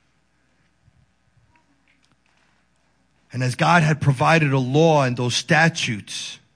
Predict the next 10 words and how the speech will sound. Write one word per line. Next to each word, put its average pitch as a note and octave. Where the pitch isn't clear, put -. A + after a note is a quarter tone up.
that B2
guideline B2+
to C3
follow, C3
and A#2
as A#2+
much E3
as D#3+
they E3
tried, D#3+